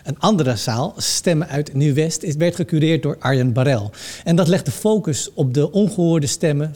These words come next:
van dit stadsdeel. Arthur, Arjen, welkom. Fijn dat jullie er zijn. Eh, nou, om maar met de eerste vraag te beginnen. Eh,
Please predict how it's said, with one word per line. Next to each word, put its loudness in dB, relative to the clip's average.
van -4
dit -4
stadsdeel. -6
Arthur, 2
Arjen, 2
welkom. 4
Fijn 2
dat 2
jullie 4
er 4
zijn. 4
Eh, 2
nou, 2
om 2
maar 4
met 2
de -4
eerste 0
vraag 0
te -2
beginnen. -2
Eh, -4